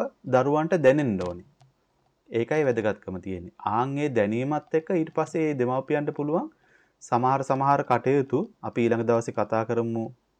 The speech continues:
අ, මේකේ ප්‍රායෝගිකව තව විස්තර විදිහට ඒ කටයුතු දරුවොත් එක්ක යෙදෙන්න.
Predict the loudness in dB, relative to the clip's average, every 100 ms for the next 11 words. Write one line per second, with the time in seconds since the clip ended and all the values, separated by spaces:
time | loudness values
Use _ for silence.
0 | _ -4 -2 -2 -4 -4 -4 -4 -2 0
1 | 0 0 -2 -2 0 -2 -4 -4 -2 0
2 | -2 -4 -4 -8 _ _ _ _ -6 -4
3 | -2 0 0 0 2 4 4 6 2 2
4 | 0 4 4 4 2 0